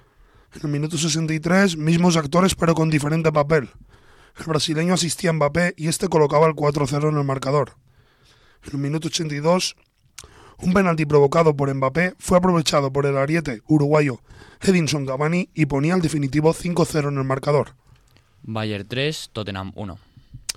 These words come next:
Speaker 1: Ambos equipos se enfrentaban en este partido con sus posiciones decididas, ya que los alemanes han pasado a octavos como primeros de grupos y los ali-, y los ingleses como segundos.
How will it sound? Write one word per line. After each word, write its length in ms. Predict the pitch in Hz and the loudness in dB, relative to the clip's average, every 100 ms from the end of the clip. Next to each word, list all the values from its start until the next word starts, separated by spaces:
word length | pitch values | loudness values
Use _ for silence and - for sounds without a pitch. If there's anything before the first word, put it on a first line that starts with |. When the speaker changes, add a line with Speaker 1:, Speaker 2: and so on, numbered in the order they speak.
| - - - - - | -16 -20 -20 -16 2
Speaker 1:
Ambos 280 | 190 208 185 | 4 4 4
equipos 360 | 156 160 170 | 0 2 2
se 60 | 165 | 2
enfrentaban 500 | 135 135 135 180 190 | 0 -4 0 0 2
en 100 | 175 | 0
este 220 | - 180 | -2 -2
partido 440 | 143 131 143 151 | -2 -2 0 0
con 160 | 151 143 | 0 -6
sus 160 | 135 - | -6 -4
posiciones 580 | 139 135 127 156 156 | -2 -2 -2 -2 -4
decididas, 680 | 147 127 147 160 127 - - _ _ _ - - _ - | -6 -4 0 2 2 -2 -14 _ _ _ -20 -20 _ -10
ya 140 | 175 147 | -6 -4
que 220 | 180 175 | -2 0
los 180 | 160 147 | 0 -2
alemanes 440 | 135 139 165 165 | -4 -4 -2 -2
han 140 | 151 151 | -2 0
pasado 320 | 160 175 165 | 0 2 0
a 40 | |
octavos 400 | 139 170 175 165 | 0 2 2 2
como 240 | - 160 143 | 0 0 2
primeros 380 | 151 165 165 | 2 2 2
de 60 | 143 | 2
grupos 480 | 147 156 170 185 - _ - - - - | -2 2 2 2 -4 _ -20 -20 -20 -6
y 120 | 190 | 0
los 160 | 180 165 | 2 2
ali-, 260 | 156 160 - | 0 -2 2
y 220 | 185 175 | 2 4
los 220 | 165 160 | 4 2
ingleses 420 | 156 156 175 196 | 0 -2 -2 -2
como 200 | - 165 | -2 -2
segundos. 580 | 131 139 139 117 - - | -2 -4 -4 -6 -8 -14